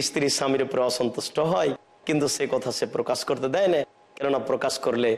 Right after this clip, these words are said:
হয়তোবা তার স্বামী পরে রাগ করবে, সংসারে কোনো ক্ষতি দেখা যেতে পারে। এই জন্য আল্লাহ রসুল স্ত্রীকে মিথ্যার আশ্রয় নেওয়ার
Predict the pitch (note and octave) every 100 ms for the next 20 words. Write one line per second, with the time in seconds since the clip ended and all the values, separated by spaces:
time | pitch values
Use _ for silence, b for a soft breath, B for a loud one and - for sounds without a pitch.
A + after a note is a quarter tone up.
0 | - C3 C3+ C3+ A#2+ A#2+ - A2+ A2 G#2+
1 | G2+ G2+ A#2 B2+ C3+ B2+ B2+ B2+ _ _
2 | - B2 A2 - G2+ F#2+ G2 - A2 C#3
3 | D#3 E3 D3+ C#3 C#3 C3 B2+ - _ _
4 | - D#3 D#3 D#3+ D#3 C#3 C3 - C#3 D#3
5 | F#3 F#3 - E3+ D#3 - _ _ - A3+
6 | - A#3 G3+ - E3+ D3+ D3+ - D3 B2+
7 | B2 - A#2+ A2+ G#2+